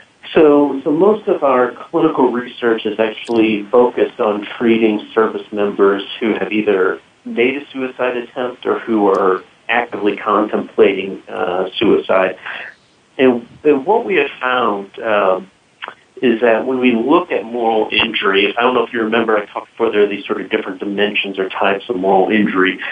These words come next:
but the one that seems to be most strongly related to suicide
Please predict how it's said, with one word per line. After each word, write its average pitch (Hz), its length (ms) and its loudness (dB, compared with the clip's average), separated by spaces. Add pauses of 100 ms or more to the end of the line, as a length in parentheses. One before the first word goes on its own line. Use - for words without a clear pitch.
(420)
but 117 320 2
the 127 80 2
one 143 380 2
that 131 160 -2 (160)
seems 123 260 -10 (120)
to 120 60 -12
be 101 200 -12
most 107 300 -6
strongly 110 540 0
related 101 800 2 (180)
to 104 240 -2 (220)
suicide 143 800 0